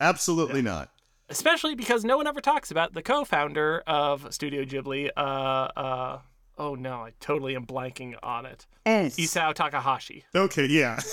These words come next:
Speaker 1: <laughs> I know it start-, I know it started with an, either an E or an I, so.
Speaker 2: Yeah, it's, it's an I, but,
Speaker 1: It's an I,
Speaker 2: uh, with
Speaker 1: yeah.
Speaker 2: the, the, the long I. Uh,
Speaker 1: Also,
Speaker 2: yeah,
Speaker 1: I
Speaker 2: but
Speaker 1: think his son is doing stuff, too.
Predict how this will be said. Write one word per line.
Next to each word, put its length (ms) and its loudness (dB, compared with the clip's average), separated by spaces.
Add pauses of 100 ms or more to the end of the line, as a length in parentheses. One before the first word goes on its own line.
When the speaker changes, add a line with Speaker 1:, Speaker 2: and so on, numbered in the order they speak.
Speaker 1:
<laughs> 800 -2
I 80 2
know 140 4
it 60 4
start-, 320 2
I 80 0
know 180 4
it 60 2
started 240 2
with 140 -2
an, 120 -2
either 280 2
an 140 -4 (100)
E 220 2
or 140 2
an 80 -4
I, 520 -2
so. 560 -4
Speaker 2:
Yeah, 160 -10 (280)
it's, 160 -6 (220)
it's 160 0
an 80 2
I, 380 0
but, 140 4
Speaker 1:
It's 100 4
an 100 4
I, 160 4
Speaker 2:
uh, 20 0
with 80 -2
Speaker 1:
yeah. 160 2
Speaker 2:
the, 160 -4
the, 340 -4
the 100 -2
long 320 -2
I. 280 -10 (400)
Uh, 560 2
Speaker 1:
Also, 320 6
Speaker 2:
yeah, 40 4
Speaker 1:
I 100 6
Speaker 2:
but 80 2
Speaker 1:
think 140 2
his 160 2
son 320 2
is 140 0
doing 300 0
stuff, 360 -4
too. 340 0